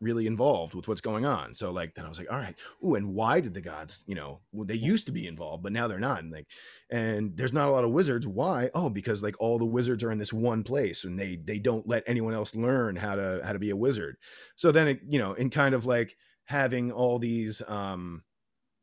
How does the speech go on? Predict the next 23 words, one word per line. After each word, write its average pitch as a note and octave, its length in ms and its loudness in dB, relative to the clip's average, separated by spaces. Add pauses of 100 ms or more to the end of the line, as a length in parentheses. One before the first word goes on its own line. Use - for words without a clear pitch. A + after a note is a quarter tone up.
(300)
you A2+ 80 -2
know, F2+ 200 -4
like, E2+ 240 -6 (240)
mechanical A2+ 1000 0 (200)
things D#3+ 300 4
that A2+ 100 -2
I G#2 60 4
wanted G#2+ 240 0
to F#2+ 80 0
have, A#2 340 2
then, B2 200 2
like, A2 220 -2 (260)
finding B2+ 360 2
out, A#2+ 140 -2
like, G#2+ 220 0
figuring C3+ 320 2
out A2+ 220 0
narratively G#2+ 680 4
why A2 320 2
it F#2 100 -4
makes F#2+ 280 -2
sense, G#2+ 460 0 (540)
um, G2 560 0